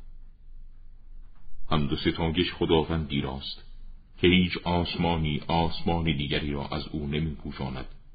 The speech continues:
و هیچ زمینی زمین دیگری را. روز شورا.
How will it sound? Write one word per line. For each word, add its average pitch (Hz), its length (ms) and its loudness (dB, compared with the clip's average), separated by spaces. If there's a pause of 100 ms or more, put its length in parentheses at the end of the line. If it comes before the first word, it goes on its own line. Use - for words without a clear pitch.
(420)
و 76 40 -2
هیچ 85 280 2
زمینی 80 500 0
زمین 73 320 -4
دیگری 65 500 -8
را. - 120 -10 (1700)
روز 123 280 8
شورا. 69 380 0